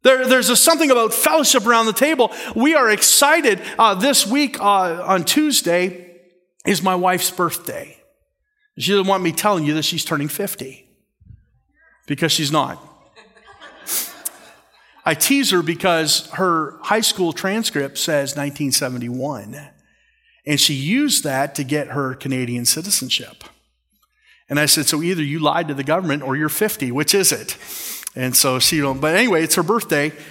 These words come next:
on Tuesday, and my daughter and her husband are, are coming home. And we have Austin home. And so for the first time in a long time,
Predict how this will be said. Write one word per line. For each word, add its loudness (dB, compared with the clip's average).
on 2
Tuesday, -2
and 0
my 2
daughter 0
and -4
her -4
husband -6
are, -12
are -10
coming -8
home. -16
And -4
we -2
have 0
Austin -4
home. -12
And 0
so 0
for -2
the -2
first 0
time -2
in 0
a 2
long 0
time, -8